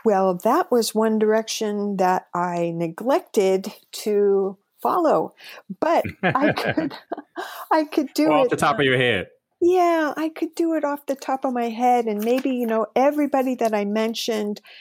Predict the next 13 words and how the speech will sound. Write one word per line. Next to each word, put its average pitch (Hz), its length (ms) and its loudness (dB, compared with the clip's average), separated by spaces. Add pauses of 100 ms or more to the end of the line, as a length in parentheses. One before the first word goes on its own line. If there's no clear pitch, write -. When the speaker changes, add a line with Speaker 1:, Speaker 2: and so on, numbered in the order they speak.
(220)
Speaker 1:
uh, 202 360 4
today 208 800 2
is 214 460 0
probably 220 420 0
worth 202 280 0
a 214 60 0
listen. 214 500 0 (300)
One 269 580 2
person 233 460 -2
that 202 120 0
I 190 120 4
really 240 560 2
wanted 202 500 -2